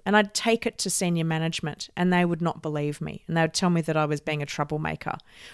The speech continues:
or I'd be forced out of a business, or I'd be asked, I'd be told that if I didn't resign, I would be fired. So again, all of this re-, reconfirmation that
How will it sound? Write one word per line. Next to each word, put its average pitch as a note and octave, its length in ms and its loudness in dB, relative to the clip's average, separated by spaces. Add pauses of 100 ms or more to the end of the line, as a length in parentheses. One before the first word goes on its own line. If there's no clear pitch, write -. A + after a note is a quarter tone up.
or E3 60 6
I'd E3+ 120 6
be D#3+ 120 2
forced - 520 2
out D3+ 280 2
of D3 80 -4
a C#3+ 40 -2
business, C#3+ 520 -6
or D#3+ 60 4
I'd D#3+ 160 4
be D#3+ 200 0
asked, D#3 380 2
I'd E3 120 0
be D#3+ 120 -2
told F3+ 380 2
that D3+ 120 -2
if D3+ 160 -2 (320)
I - 80 -2
didn't F#3+ 340 2
resign, D#3 800 2
I D#3 140 4
would D3+ 180 2
be D3+ 80 -2
fired. C#3 680 -6 (580)
So A3 160 4
again, A3 260 6
all G#3 140 8
of G3+ 140 6
this G3 320 2 (240)
re-, G3+ 220 0 (140)
reconfirmation F#3 1300 2
that - 560 0